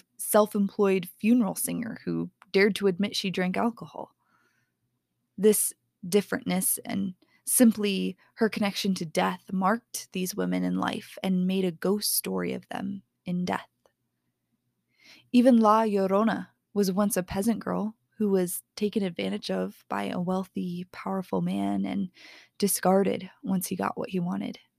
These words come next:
Now, where Maria turned just straight up murderous, Dear Woman sought a righteous vengeance in the hope of protecting other vulnerable women.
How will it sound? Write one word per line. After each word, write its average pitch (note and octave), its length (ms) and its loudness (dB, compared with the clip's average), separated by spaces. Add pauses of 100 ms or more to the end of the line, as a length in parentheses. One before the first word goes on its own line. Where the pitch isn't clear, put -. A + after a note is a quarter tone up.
(1700)
Now, F3+ 260 4
where F3+ 400 2 (320)
Maria G3 540 4
turned F3+ 460 -2
just - 380 -2 (320)
straight - 540 0
up F3 200 -2
murderous, F3+ 800 2 (840)
Dear C4+ 260 4
Woman G3 300 2
sought G3+ 360 -2 (100)
a F#3 340 -2 (500)
righteous G#3+ 460 2
vengeance - 720 -8 (340)
in G#3+ 80 4
the G3+ 100 4
hope G#3 240 0
of F#3 160 -6
protecting F#3+ 540 -4
other F#3+ 300 0
vulnerable E3+ 600 -4
women. - 380 -8